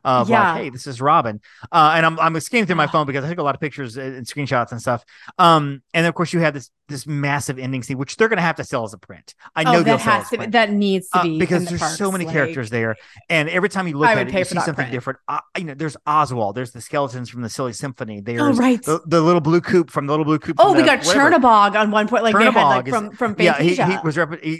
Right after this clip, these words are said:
Speaker 1: he, he came out. He's not in actually the final one, but he's in,
Speaker 2: No,
Speaker 1: in
Speaker 2: but
Speaker 1: there,
Speaker 2: he's, but he's
Speaker 1: you know, scaring the
Speaker 2: representing.
Speaker 1: puppies, the hundred one Dalmatian puppies. There's the Carnotaur from Dinosaurs,
Speaker 2: Oh,
Speaker 1: uh, from the
Speaker 2: yeah.
Speaker 1: Dinosaur movie.
Speaker 2: Dinosaur movie.
Speaker 1: Every,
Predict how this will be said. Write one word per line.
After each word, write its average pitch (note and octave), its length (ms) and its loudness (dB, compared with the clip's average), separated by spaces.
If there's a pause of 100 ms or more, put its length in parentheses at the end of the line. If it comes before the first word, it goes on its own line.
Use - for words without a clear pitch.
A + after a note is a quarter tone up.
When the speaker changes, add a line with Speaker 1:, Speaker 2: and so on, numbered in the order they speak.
(120)
Speaker 1:
he, F#3 160 -2 (100)
he F3+ 80 -4
came F3 200 0
out. D#3+ 120 2
He's E3+ 120 -2
not C#4 140 0
in B3 40 -4
actually A3 240 -2
the E3 80 -2
final G3+ 340 -2
one, C3 200 -4
but C3 120 -6
he's D3 220 -10
in, G3+ 80 0
Speaker 2:
No, D4+ 240 6
Speaker 1:
in A3+ 60 2
Speaker 2:
but A#3+ 80 4
Speaker 1:
there, C#4 180 4
Speaker 2:
he's, C4 80 0
but A#3+ 140 -4
he's C4+ 180 -2
Speaker 1:
you - 60 0
know, A3+ 80 0
scaring G3 420 2
the G3 40 2
Speaker 2:
representing. F3+ 120 -2
Speaker 1:
puppies, F3+ 300 -2
the C#3+ 80 -8
hundred D3+ 140 -6
one D3+ 100 -6
Dalmatian C#3 340 -4
puppies. D#3+ 340 -6 (360)
There's G3+ 260 0
the F#3+ 80 -4
Carnotaur G#3 640 -6
from C3 160 -10
Dinosaurs, C#3 880 -4 (140)
Speaker 2:
Oh, G#3 100 -12
Speaker 1:
uh, - 180 4
from G3+ 140 2
the - 60 0
Speaker 2:
yeah. - 20 2
Speaker 1:
Dinosaur D#3 400 0
movie. A#2+ 240 -6
Speaker 2:
Dinosaur G3+ 360 -2
movie. F#3+ 200 -4
Speaker 1:
Every, G#3+ 560 -2